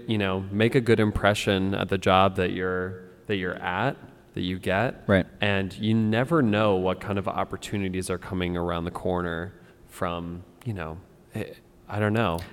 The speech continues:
Speaker 2: Yeah, I really liked Rotimi's, uh, presentation, um, and, you know, I, we can talk about it briefly, but, you know, the entire idea of doing work.
Speaker 1: Yeah.
Speaker 2: And that's, that's the main focus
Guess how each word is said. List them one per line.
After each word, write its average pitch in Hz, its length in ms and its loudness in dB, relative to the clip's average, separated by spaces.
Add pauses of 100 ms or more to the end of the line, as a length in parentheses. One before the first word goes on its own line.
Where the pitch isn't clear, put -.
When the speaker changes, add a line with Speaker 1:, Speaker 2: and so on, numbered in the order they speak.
(140)
Speaker 2:
Yeah, 98 280 8
I 117 60 10
really 127 260 10
liked 104 380 6 (120)
Rotimi's, 104 720 2 (280)
uh, 92 240 0
presentation, 95 680 0 (280)
um, 87 440 0 (140)
and, 92 340 0 (160)
you 98 80 -6
know, 92 60 -2
I, 92 200 -2 (100)
we 98 100 -2
can 95 220 0 (460)
talk 104 180 4
about 92 120 6
it 87 60 2
briefly, 101 260 4
but, 95 160 4 (440)
you 107 80 2
know, 101 80 8
the 107 120 6
entire 113 380 6
idea 104 360 6
of 95 440 2 (640)
doing 110 440 6
work. 92 340 2 (420)
Speaker 1:
Yeah. 95 360 -2 (600)
Speaker 2:
And 104 340 8
that's, 104 340 4 (140)
that's - 240 4 (200)
the 110 100 4
main 110 240 8
focus 101 460 2